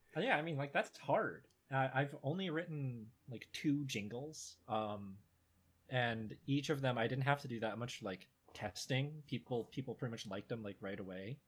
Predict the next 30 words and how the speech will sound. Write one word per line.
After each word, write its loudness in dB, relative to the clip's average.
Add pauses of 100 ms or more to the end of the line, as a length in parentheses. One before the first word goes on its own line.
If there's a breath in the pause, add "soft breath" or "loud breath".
(680)
And 4
one 8
of 2
them, 4
it 6
was, 8
like, 4
a, -2 (640)
I 2
needed 8
a -4
jingle 2
for -4
my 0
YouTube -4
videos, -8
so -4
it -4
was, -6
like, -4 (560)
six -2
or 2
seven 0
seconds, -10
you -6
know? -2 (840)
Like, -6
real 0
short. -6 (1000)
And -2